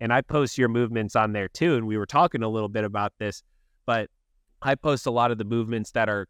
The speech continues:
cool and that I've built and worked up to, um, and not always, you know, just the thoracic mobility drill that we did with the P V C pipe, just going back and forth. And I've done that drill a bunch. And what I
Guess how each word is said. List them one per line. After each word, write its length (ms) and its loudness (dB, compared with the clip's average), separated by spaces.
cool 380 -2
and 200 -2
that 120 2
I've 160 0
built 320 0
and 160 -2
worked 300 -4
up 160 4
to, 280 -4
um, 380 0
and 180 -4
not 220 4
always, 480 0
you 80 -4
know, 140 0
just 440 -4
the 120 -4
thoracic 540 2
mobility 500 2
drill 360 0
that 100 4
we 100 4
did 200 2
with 160 -2
the 80 -4
P 200 -2
V 120 0
C 200 -2
pipe, 220 -2
just 160 -6
going 220 2
back 320 2
and 140 -4
forth. 360 2
And 160 -4
I've 120 -2
done 200 2
that 160 0
drill 260 0
a 60 -2
bunch. 540 -2
And 180 -4
what 200 2
I 100 2